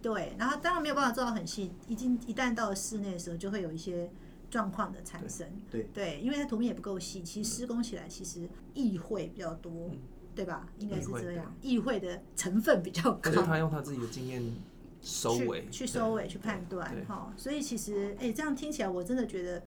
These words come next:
Speaker 1: 如果我要自地自建，我一定要找那个建筑师，但是一定要有室内经验的。
Speaker 2: <laughs> 我们现在的业主进行，包括后来营造厂就说，
Speaker 1: 嗯。
Speaker 2: 甚至后来的回应是这样，说：“奇怪，怎么建筑做完的时候，然后使用执照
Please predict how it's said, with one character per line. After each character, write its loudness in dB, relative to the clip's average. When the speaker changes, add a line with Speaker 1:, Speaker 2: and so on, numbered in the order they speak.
Speaker 1:
如 4
果 2
我 -2
要 0
自 -4
地 0
自 -2
建， -2
我 -2
一 -2
定 -2
要 0
找 -8
那 -8
个 -6
建 0
筑 -4
师， -2
但 0
是 -4
一 -6
定 -2
要 0
有 -2
室 4
内 8
经 12
验 12
的。 10
Speaker 2:
<laughs> -
我 -2
们 0
现 0
在 4
的 4
业 4
主 -4
进 0
行， -4
包 -4
括 4
后 6
来 2
营 -2
造 -2
厂 -10
就 -6
说， -12
Speaker 1:
嗯。 -16
Speaker 2:
甚 -2
至 2
后 4
来 2
的 -2
回 -4
应 -2
是 -8
这 -8
样， -8
说 -4
：“奇 -2
怪， 0
怎 -2
么 2
建 -2
筑 -2
做 0
完 -4
的 -8
时 -10
候， -4
然 -4
后 -2
使 -4
用 -2
执 -6
照 -2